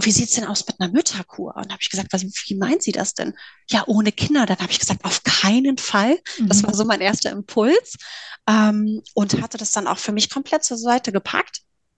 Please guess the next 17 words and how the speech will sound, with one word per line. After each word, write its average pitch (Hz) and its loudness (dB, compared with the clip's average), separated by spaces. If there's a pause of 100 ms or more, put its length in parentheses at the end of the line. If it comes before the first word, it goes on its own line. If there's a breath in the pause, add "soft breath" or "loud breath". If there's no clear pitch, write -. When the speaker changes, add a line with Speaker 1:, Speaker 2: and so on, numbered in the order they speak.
(380)
Speaker 1:
kam 220 0
dann 220 0
nach - -2
Hause 240 0
und 196 -10
erzählte - -2
meinem 190 0
Mann 233 0
von 233 -4
dem 214 -2
Gespräch 214 -4
und 208 -12
er 196 -4
sagt - -8
so, 202 -2 (560 soft breath)
„Ja, 202 0 (460)
aber - -4